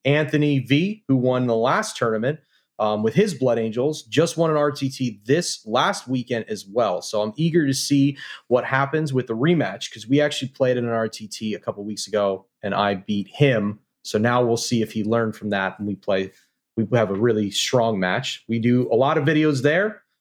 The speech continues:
uh, and I'm also a, uh,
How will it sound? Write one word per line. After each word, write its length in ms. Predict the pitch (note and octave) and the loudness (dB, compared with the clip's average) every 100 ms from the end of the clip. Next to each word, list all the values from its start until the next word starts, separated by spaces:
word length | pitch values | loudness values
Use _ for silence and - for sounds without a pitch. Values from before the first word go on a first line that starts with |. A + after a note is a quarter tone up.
| _ | _
uh, 360 | A#2+ A#2+ B2 A#2+ B2 | 0 2 2 2 2
and 160 | C3 | 2
I'm 180 | C3 C3+ | 2 2
also 560 | C3+ C#3+ - C#3 C3+ C3 | 2 0 0 2 2 2
a, 360 | B2 A#2 A#2 A#2 _ _ | 2 2 0 -4 _ _
uh, 440 | G#2 G2+ G2+ G2+ | 0 2 2 0